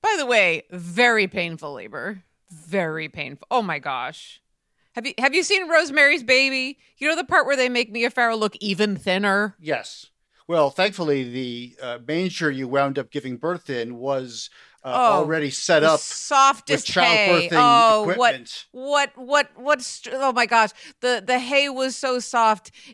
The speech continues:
Speaker 1: it might as well have been tumbleweeds.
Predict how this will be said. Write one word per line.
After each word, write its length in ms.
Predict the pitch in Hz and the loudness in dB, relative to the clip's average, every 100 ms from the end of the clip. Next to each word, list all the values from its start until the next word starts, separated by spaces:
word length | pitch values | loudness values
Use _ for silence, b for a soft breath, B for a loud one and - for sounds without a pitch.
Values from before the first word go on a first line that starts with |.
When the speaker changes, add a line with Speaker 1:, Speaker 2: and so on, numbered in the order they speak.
| _ | _
Speaker 1:
it 220 | 220 220 _ _ | -4 -4 _ _
might 500 | 190 214 226 233 220 | -10 -4 0 2 0
as 160 | 180 175 | -4 -4
well 400 | 202 208 196 202 | 0 2 2 -2
have 180 | 180 | -6
been 240 | 175 185 165 | -8 -8 -8
tumbleweeds. 1160 | - - 196 185 170 160 160 151 135 143 - _ | -14 -8 -6 -4 -8 -8 -10 -12 -14 -20 -20 _